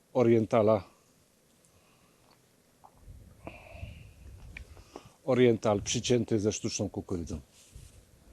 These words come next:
I tak on wygląda we wodzie. Taki lekko waftersik się zrobił z niego.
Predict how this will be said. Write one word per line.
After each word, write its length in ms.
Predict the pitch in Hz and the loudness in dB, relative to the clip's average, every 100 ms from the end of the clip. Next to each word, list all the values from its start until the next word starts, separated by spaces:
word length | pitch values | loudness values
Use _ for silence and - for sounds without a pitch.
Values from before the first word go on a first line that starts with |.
| - _ _ _ _ - - - - | -20 _ _ _ _ -20 -20 -20 -16
I 140 | 127 107 | -12 -4
tak 240 | 107 92 | -4 -2
on 100 | 98 | -4
wygląda 440 | 90 92 92 87 85 | -4 -4 -4 -4 -4
we 140 | 87 | -4
wodzie. 380 | 98 95 120 113 - _ _ _ - _ - _ _ - - - - _ _ _ _ _ _ _ _ _ - - _ _ _ _ _ _ _ _ _ _ - | -4 -2 -2 -4 -10 _ _ _ -20 _ -20 _ _ -20 -20 -20 -20 _ _ _ _ _ _ _ _ _ -20 -20 _ _ _ _ _ _ _ _ _ _ -20
Taki 240 | 98 - | -14 -8
lekko 380 | 104 98 - 107 | -6 -6 -6 -4
waftersik 680 | 98 95 - 107 - 120 - | -4 -6 -4 -6 -4 -10 -6
się 120 | 110 | -4
zrobił 340 | 104 104 107 | -4 -4 -4
z 60 | 98 | -6
niego. 340 | 104 120 131 | -6 -4 -6